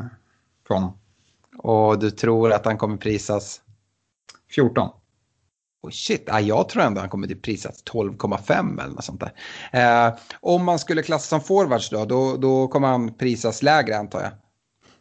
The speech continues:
Speaker 1: Eh, ja, men det borde han väl, eh, göra med tanke på hur alla andra forwards, eh, prisas också. Eh, så, men, men, eh, ja, han, han är ju me-, mest intressant som mittfältare, helt klart.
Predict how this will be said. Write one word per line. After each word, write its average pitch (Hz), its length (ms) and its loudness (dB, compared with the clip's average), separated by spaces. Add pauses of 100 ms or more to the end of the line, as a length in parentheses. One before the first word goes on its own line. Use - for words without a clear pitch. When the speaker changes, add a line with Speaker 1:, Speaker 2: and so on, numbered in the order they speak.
(340)
Speaker 1:
Eh, 104 120 6
ja, 117 340 6
men 127 120 6
det 123 60 6
borde 117 220 2
han 101 120 0
väl, 98 300 -2
eh, 98 300 0 (160)
göra 98 500 0 (120)
med 117 340 -6
tanke 101 240 -2
på 110 100 -2
hur 101 320 2
alla 101 120 0
andra 104 280 -2
forwards, 95 600 -4
eh, 92 200 -2
prisas 95 400 -4
också. 101 240 -4 (340)
Eh, 98 640 -8
så, 90 440 -2 (760)
men, 107 480 2
men, 110 320 2
eh, 104 320 2 (320)
ja, 117 180 4
han, 120 120 4 (100)
han 127 140 2
är 123 40 6
ju 123 60 8
me-, 127 180 4
mest 131 280 0
intressant 101 380 -6
som 98 100 -6
mittfältare, 98 640 -6
helt 98 160 -6
klart. - 280 -8